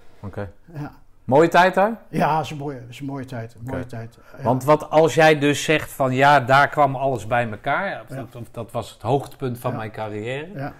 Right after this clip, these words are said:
Speaker 1: De, de, wat maakt dan dat dat, dat hoogtepunt is? Ja, de, dat je dus alles kan toepassen wat je al die tijd geleerd hebt. Maar wat is dan het hoogte-, wat, wa-, wat maakt nou dat dat het hoogtepunt voor jou is?
Speaker 2: Dat ik merkte dat ik zoveel bagage opgedaan had,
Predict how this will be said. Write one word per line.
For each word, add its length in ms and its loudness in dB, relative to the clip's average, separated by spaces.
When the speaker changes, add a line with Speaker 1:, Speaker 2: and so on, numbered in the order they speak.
Speaker 1:
De, 280 -18
de, 140 -20
wat 220 2
maakt 340 0
dan 240 2
dat 180 4
dat, 160 0
dat 180 -2
hoogtepunt 600 -4
is? 360 -12
Ja, 160 -12
de, 160 -8
dat 220 0
je 80 -8
dus 180 -6
alles 300 0
kan 220 -4
toepassen 500 -2
wat 160 -6
je 60 -10
al 140 -2
die 120 -8
tijd 260 -2
geleerd 300 -6
hebt. 120 -6
Maar 120 -4
wat 180 0
is 140 -8
dan 160 -2
het 100 -8
hoogte-, 340 -6
wat, 180 -8
wa-, 280 -4
wat 220 -2
maakt 340 -2
nou 180 -4
dat 140 -4
dat 140 -8
het 140 -10
hoogtepunt 480 -8
voor 120 -14
jou 180 -10
is? 200 -20
Speaker 2:
Dat 200 -4
ik 120 -6
merkte 340 -2
dat 160 -2
ik 100 -8
zoveel 320 -4
bagage 440 -6
opgedaan 440 -6
had, 300 -10